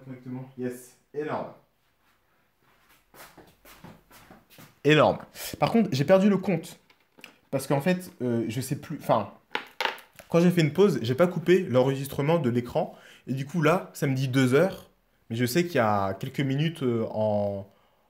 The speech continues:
en moins, étant donné que j'ai, que je vais couper un moment, parce qu'à un moment, je me suis arrêté pendant au moins, au moins dix minutes, je pense. Donc, quand, quand, enfin, donc dans environ quinze minutes,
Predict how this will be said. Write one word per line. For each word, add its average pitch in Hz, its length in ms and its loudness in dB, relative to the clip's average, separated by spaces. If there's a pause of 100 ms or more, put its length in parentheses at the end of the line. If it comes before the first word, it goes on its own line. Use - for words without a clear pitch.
(120)
en 117 100 0
moins, 143 300 2
étant 135 160 -2
donné 131 200 0
que 147 120 -6
j'ai, 110 540 0 (460)
que 120 160 -2
je 110 60 -2
vais 120 100 2
couper 139 220 -2
un 131 60 2
moment, 127 260 0
parce 123 140 -4
qu'à 113 100 2
un - 20 0
moment, 110 220 -2
je 139 60 -10
me 117 60 -8
suis 110 120 -4
arrêté 101 260 -2
pendant 95 400 -4
au 98 180 -8
moins, 104 320 -4 (280)
au - 100 -12
moins 113 100 -4
dix 117 140 -6
minutes, 170 260 -4
je - 100 -16
pense. - 300 -6 (400)
Donc, 139 340 -4 (140)
quand, 156 300 0
quand, 143 260 0
enfin, 123 260 2
donc 123 180 0
dans 123 120 4
environ 131 460 2 (500)
quinze 151 220 4
minutes, 175 500 2